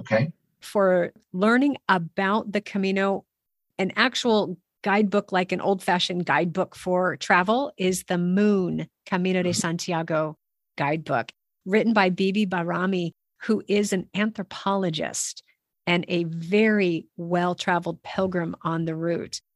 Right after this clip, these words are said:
Speaker 2: And so she brings something that nobody else brings, such a depth of information.
Speaker 1: I have been using that one and have been highlighting lots of
Speaker 2: Oh,
Speaker 1: things in
Speaker 2: good.
Speaker 1: it. Yes. So thank you for that. Good.
Speaker 2: Yeah, of course. I'll put that in the notes for the, for
Speaker 1: Okay.
Speaker 2: the show so people can find it. Yeah.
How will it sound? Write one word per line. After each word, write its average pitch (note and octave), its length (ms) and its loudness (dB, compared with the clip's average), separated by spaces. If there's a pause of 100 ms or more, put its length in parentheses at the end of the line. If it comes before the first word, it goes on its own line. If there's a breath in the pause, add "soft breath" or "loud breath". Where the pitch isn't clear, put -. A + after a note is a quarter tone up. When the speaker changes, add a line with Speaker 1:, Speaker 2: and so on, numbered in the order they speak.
(180)
Speaker 2:
And F3+ 200 -2
so F3+ 160 -2
she B3 400 0
brings G3 340 2
something F3 380 -2
that E3+ 160 -4
nobody E3+ 460 0
else D3 200 -6
brings, B2 440 -6
such - 320 0
a E3 40 -4
depth - 560 -4 (100)
of E3 180 -4
information. C#3+ 800 -6 (1200)
Speaker 1:
I G#2 140 2
have A#2 220 6
been G#2 200 4
using A#2 400 6
that B2 200 4
one C3 240 0
and A2+ 160 -2
have G2 120 0
been F#2 100 0
highlighting G2+ 580 0
lots F#3 280 2
of G#3+ 80 6
Speaker 2:
Oh, G#3+ 120 2
Speaker 1:
things F3+ 100 -2
in - 40 -10
Speaker 2:
good. G#3+ 300 0
Speaker 1:
it. F3 120 -8 (120)
Yes. G3 380 0
So F3+ 220 -8
thank - 240 -4
you - 120 -2 (100)
for F#3+ 80 -4
that. - 240 -8 (100)
Good. G3+ 120 4
Speaker 2:
Yeah, G3+ 160 8
of F3+ 80 -6
course. F#3+ 280 0
I'll A3+ 140 4
put B3 220 0
that A#3+ 120 6
in G#3+ 120 2
the G3 80 2
notes F3+ 400 -4
for F#3+ 120 -4
the, F3 200 -4 (140)
for - 100 2
Speaker 1:
Okay. G3 160 2
Speaker 2:
the E3+ 100 -6
show E3+ 240 -2
so E3+ 180 -6
people F3 300 -8
can E3+ 180 -10
find - 280 -8
it. - 120 -8
Yeah. - 260 -6